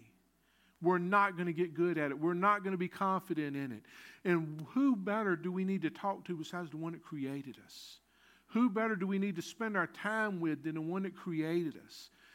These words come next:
You know, I love my wife, and I love to talk to my wife, but I love my God more, and I love to talk to my God more.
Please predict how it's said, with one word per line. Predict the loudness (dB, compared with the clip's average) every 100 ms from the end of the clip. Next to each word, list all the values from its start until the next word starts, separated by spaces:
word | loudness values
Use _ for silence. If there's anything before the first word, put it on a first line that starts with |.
| -20 _
You | -4
know, | -4 -6 -20 _
I | 4 6
love | 6 4
my | 4 4
wife, | 4 4 4 2
and | 2
I | 2
love | 4 2
to | 0
talk | 0 0 0
to | -2
my | 0
wife, | 0 0 0 -4 -10 -4
but | 0
I |
love | 2 2 0
my | 0
God | 2 2 2
more, | -2 -2
and | -2
I |
love | -2 -2
to | -4
talk | -6 -6
to | -4
my | -6
God | -4 -4 -4
more. | -6 -6